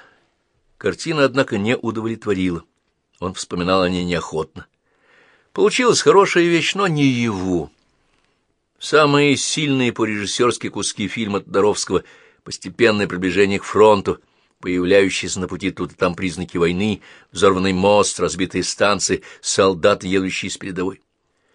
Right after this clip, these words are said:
После венецианского пресс-показа критики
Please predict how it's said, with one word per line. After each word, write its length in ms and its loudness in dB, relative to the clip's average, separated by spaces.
После 320 0
венецианского 1040 0
пресс-показа 840 2
критики 600 -8